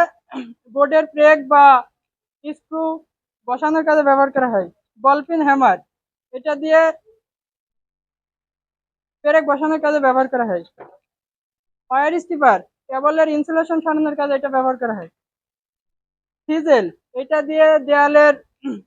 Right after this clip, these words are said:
চ্যানেল বসানোর জন্য ফুটো করার জন্য এটা ব্যবহার করা হয়। অ্যাভোমিটার বা মাল্টিমিটার, এটা, এটা দিয়ে অ্যামিটার,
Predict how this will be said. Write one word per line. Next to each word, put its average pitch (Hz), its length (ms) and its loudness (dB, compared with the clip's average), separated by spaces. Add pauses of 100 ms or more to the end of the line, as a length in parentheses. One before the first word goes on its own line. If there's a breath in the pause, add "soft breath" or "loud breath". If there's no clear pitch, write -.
(340)
চ্যানেল 302 260 -4
বসানোর 311 480 0
জন্য 311 420 0 (1040)
ফুটো 320 200 -6
করার 302 240 0
জন্য 302 200 -4
এটা 277 140 -2
ব্যবহার 262 280 0
করা 240 200 -4
হয়। 180 200 -8 (960)
অ্যাভোমিটার 269 640 0 (380)
বা 254 80 -10
মাল্টিমিটার, 285 600 -2
এটা, 277 280 2 (160)
এটা 277 240 -4
দিয়ে 311 200 2
অ্যামিটার, 294 560 2